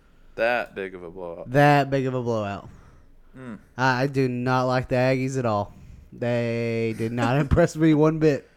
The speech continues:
Speaker 1: Jeez.
Speaker 2: I, I don't mean to be harsh, but, but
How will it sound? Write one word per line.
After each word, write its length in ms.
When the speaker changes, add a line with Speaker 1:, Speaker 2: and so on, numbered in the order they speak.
Speaker 1:
Jeez. 520
Speaker 2:
I, 300
I 40
don't 300
mean 140
to 60
be 120
harsh, 440
but, 340
but 280